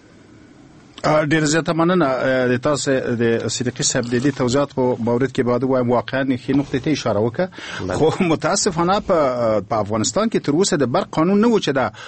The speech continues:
Speaker 1: اوس په دغه، آه، لنډه موده کې، آه، دا ما مخکې موږ وویل چې د وزیر صاحب عدلي په میز دی او زه مطمئن یم،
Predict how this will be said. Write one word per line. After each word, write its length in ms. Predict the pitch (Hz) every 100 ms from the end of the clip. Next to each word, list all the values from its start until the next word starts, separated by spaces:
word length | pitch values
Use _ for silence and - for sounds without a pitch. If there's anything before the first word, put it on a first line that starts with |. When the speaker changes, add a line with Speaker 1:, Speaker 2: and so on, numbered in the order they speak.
| -
Speaker 1:
اوس 240 | 156 220 -
په 80 | 165
دغه، 200 | 147 131
آه، 640 | 123 113 123 117 113 110
لنډه 360 | 131 208 208
موده 400 | 156 127 120 190
کې، 120 | 214 156
آه، 360 | 120 113 113
دا 440 | 107 135 131 120 113
ما 280 | 113 117
مخکې 260 | 117 - -
موږ 140 | 151
وویل 180 | 156 175
چې 100 | -
د 180 | 120 110
وزیر 280 | 101 107 127
صاحب 160 | 127
عدلي 180 | 110 120
په 120 | 135
میز 300 | 117 156 226
دی 160 | 208 170
او 120 | 123
زه 100 | 127
مطمئن 360 | 160 139 131 165
یم، 160 | 190